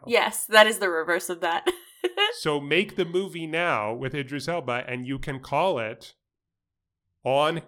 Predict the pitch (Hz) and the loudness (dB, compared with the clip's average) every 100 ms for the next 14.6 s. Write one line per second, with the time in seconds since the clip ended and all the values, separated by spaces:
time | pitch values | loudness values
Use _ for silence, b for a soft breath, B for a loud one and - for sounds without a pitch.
0 | _ - 147 160 170 160 - 147 156 143 | _ -8 -2 0 0 -6 -6 -2 -2 -4
1 | 135 - 120 123 127 - 127 123 131 - | -8 -8 -6 -6 -6 -8 -10 -8 -8 -2
2 | 180 165 107 - - 226 208 190 - - | -2 -2 -6 -6 -6 -6 -8 -12 -14 -20
3 | - _ - 123 - 127 123 123 123 120 | -20 _ -12 -12 -6 -4 -2 -4 -6 -6
4 | 120 160 156 123 113 110 - 110 - 113 | -4 -4 -2 -4 -6 -10 -12 -12 -10 -10
5 | 110 - 101 104 - 247 320 277 190 - | -12 -12 -12 -12 -2 0 4 4 2 -2
6 | 202 127 127 160 190 135 123 117 120 127 | -4 -6 -2 0 0 0 -6 -6 -4 -4
7 | 147 117 113 107 101 113 120 - _ _ | -4 -6 -8 -14 -18 -20 -20 -20 _ _
8 | _ _ _ _ _ _ _ 165 147 143 | _ _ _ _ _ _ _ -20 -8 -2
9 | 180 165 143 - 165 165 - - 196 269 | 2 2 0 -2 -4 -4 -12 -8 -4 -2
10 | 208 156 156 - _ _ - 202 - - | 0 -2 -6 -12 _ _ 8 8 8 4
11 | 160 143 160 139 139 - _ _ _ _ | 6 6 4 2 -2 -6 _ _ _ _
12 | _ _ _ _ _ _ _ _ _ _ | _ _ _ _ _ _ _ _ _ _
13 | _ - - _ 127 123 160 151 135 120 | _ -20 -20 _ 0 0 -2 -8 -6 -8
14 | 113 113 117 101 104 156 | -8 -10 -10 -10 -12 -20